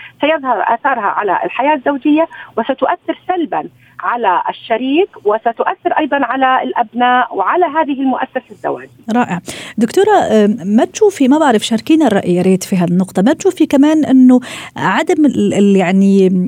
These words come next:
Speaker 2: الحوار، ها، وعدم الأخذ والعطاء في هالموضوع أو الرد، عفوًا،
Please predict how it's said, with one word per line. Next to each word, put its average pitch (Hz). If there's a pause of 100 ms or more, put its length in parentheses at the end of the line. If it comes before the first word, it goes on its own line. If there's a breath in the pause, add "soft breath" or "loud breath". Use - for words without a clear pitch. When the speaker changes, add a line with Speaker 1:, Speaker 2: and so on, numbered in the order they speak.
(180)
Speaker 2:
الحوار، 254 (160)
ها، 240
وعدم 220
الأخذ 196
والعطاء 196
في -
هالموضوع 196
أو 175
الرد، 196
عفوًا، 190